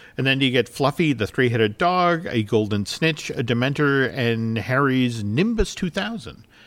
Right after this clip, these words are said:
Uh, and then machine number two, uh, you have Harry's other, uh, you know, broom, the, the firebolt. Uh, you have an image of Dobby the house elf.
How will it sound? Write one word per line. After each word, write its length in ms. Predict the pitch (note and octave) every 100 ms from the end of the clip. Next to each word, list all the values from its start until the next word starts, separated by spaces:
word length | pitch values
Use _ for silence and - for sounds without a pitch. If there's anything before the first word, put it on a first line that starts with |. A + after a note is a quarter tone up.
| - - _ -
Uh, 600 | B2 B2 B2 B2 A#2+ B2
and 220 | B2+ C#3
then 280 | D3 D#3+ D3+
machine 280 | A#2 - B2
number 160 | G#2
two, 480 | - - C4 B3 A#3+ - - - -
uh, 260 | C3 A#2+ A#2+
you 160 | A#2+
have 220 | A2+ B2 A#2
Harry's 420 | B2 A2+ A2 A#2+ -
other, 680 | D#3 D3+ F3 F#3 F3+ F#3 F3+
uh, 1080 | C#3+ B2 B2 A#2+ A#2+ A#2 A#2 A#2 A#2 A#2+ B2 C3
you 80 | C#3
know, 80 | A#2
broom, 560 | A2 C3+ F#3 G3+ G3+
the, 240 | C3 G#2 G2+
the 80 | A2+
firebolt. 680 | - C3+ D3+ E3+ F3+ - -
Uh, 240 | A#2 G#2+ G#2
you 160 | G#2
have 140 | G#2+ G#2
an 100 | A2+
image 260 | B2 A2
of 200 | A2 F#2+
Dobby 320 | G#2+ G#2+ A2+
the 100 | G#2+
house 240 | A#2+ G3+ -
elf. 340 | F3 E3 -